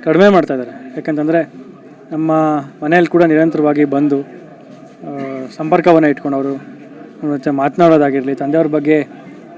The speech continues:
ಅವರು ತಿಳಿಸೋದಾಗಿರ್ಲಿ, ನಮಗೆ ಸಲಹೆ ಸೂಚನೆ ಕೊಡೋದಾಗಿರ್ಲಿ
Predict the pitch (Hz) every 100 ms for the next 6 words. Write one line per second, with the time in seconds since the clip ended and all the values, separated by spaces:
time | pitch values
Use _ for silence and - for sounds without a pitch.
0 | - 143 - 156 180 156 139 127 127 131
1 | - - - - - - - 156 170 160
2 | 165 170 170 190 165 151 139 127 127 135